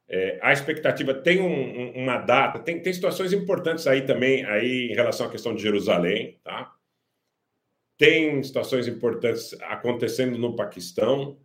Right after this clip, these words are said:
e que tá um pouco distante, mas que tá politicamente muito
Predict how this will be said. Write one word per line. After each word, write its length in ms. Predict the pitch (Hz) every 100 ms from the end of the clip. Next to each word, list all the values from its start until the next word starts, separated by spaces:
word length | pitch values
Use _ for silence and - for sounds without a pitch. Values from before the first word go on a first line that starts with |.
| _ _ _ _ -
e 240 | 95 98
que 80 | 90
tá 120 | 131
um 120 | 123
pouco 240 | - 139 131
distante, 680 | 110 - 135 139 135 135 -
mas 220 | 101 -
que 100 | -
tá 180 | - -
politicamente 840 | - 120 120 - 113 117 92 -
muito 760 | 104 123 131 - 120 107 90